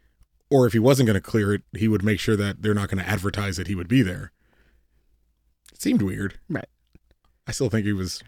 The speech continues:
Speaker 1: trying to avoid getting booed.
Speaker 2: Maybe.
Speaker 1: Uh, I don't know. I'm not sure the fan base is there yet, where they're
Speaker 2: Where they,
Speaker 1: directing.
Speaker 2: and they, they acknowledge that
Speaker 1: They, yeah, that Pete is,
Speaker 2: Pete is
Speaker 1: is
Speaker 2: the guy
Speaker 1: part
Speaker 2: who's
Speaker 1: of the reason.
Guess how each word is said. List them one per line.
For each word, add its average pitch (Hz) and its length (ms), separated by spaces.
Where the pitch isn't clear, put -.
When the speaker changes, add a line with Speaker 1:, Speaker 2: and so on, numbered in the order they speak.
Speaker 1:
trying 95 240
to 92 80
avoid 90 280
getting 90 220
booed. 104 320
Speaker 2:
Maybe. 151 400
Speaker 1:
Uh, 95 380
I - 100
don't 208 140
know. 160 260
I'm 170 140
not 220 160
sure 156 120
the 113 80
fan 127 280
base 104 200
is 87 140
there 113 220
yet, 85 240
where 117 140
they're 107 160
Speaker 2:
Where 110 300
they, 175 140
Speaker 1:
directing. - 120
Speaker 2:
and 196 140
they, 185 120
they 175 180
acknowledge 170 640
that 165 60
Speaker 1:
They, 151 220
yeah, 185 260
that 98 220
Pete 156 220
is, 123 140
Speaker 2:
Pete 175 80
is 180 100
Speaker 1:
is 131 160
Speaker 2:
the 175 80
guy 165 200
Speaker 1:
part - 180
Speaker 2:
who's 110 40
Speaker 1:
of 92 120
the 104 80
reason. 92 440